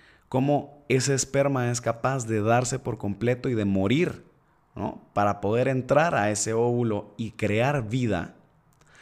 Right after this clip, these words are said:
esa misma fecundidad aplica en todas las áreas de tu vida. Esa misma fecundidad de poder dar vida no solo a hijos, dar vida a proyectos, dar vida a, a,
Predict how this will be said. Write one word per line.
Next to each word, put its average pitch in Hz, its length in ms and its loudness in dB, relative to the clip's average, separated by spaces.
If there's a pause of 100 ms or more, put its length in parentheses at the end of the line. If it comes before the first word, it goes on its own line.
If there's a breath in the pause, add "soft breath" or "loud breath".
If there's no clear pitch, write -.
(260 loud breath)
esa 165 300 2
misma 139 400 0
fecundidad 110 800 0
aplica 143 460 0
en 135 140 0
todas 156 340 2
las 117 200 0
áreas 107 240 -2
de 92 100 -6
tu 87 160 -6
vida. 80 260 -4 (1120 soft breath)
Esa 135 200 0
misma 139 300 0
fecundidad 110 880 0 (300)
de 110 120 -2
poder 113 340 2
dar 127 220 2
vida 135 380 0
no 120 240 0
solo 123 320 0
a 104 60 4
hijos, 98 500 -4
dar 107 220 -4
vida 120 220 0
a 117 80 -4
proyectos, 104 720 -2 (320 loud breath)
dar 117 240 0
vida 127 560 0
a, 95 360 -4
a, 90 480 -6